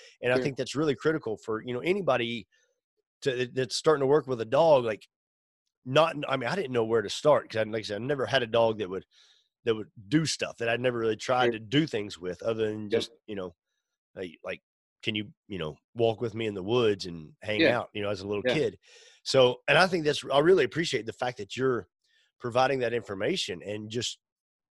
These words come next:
Speaker 1: being a, being a great source for everybody.
Speaker 2: Sure. Well, I, I appreciate you saying that. I think, you know, it's an, it's interesting, you know, we're, we're, we're not a, we're a really small company.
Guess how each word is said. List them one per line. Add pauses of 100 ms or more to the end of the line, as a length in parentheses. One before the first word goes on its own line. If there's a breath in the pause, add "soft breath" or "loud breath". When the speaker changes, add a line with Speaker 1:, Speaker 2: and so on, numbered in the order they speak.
(100)
Speaker 1:
being
a, (280)
being
a
great
source
for
everybody.
Speaker 2:
Sure. (260 soft breath)
Well,
I, (260)
I
appreciate
you
saying
that.
I
think, (320 loud breath)
you
know,
it's
an, (100)
it's
interesting, (120)
you
know, (520 loud breath)
we're,
we're, (800 soft breath)
we're
not
a,
we're
a
really
small
company.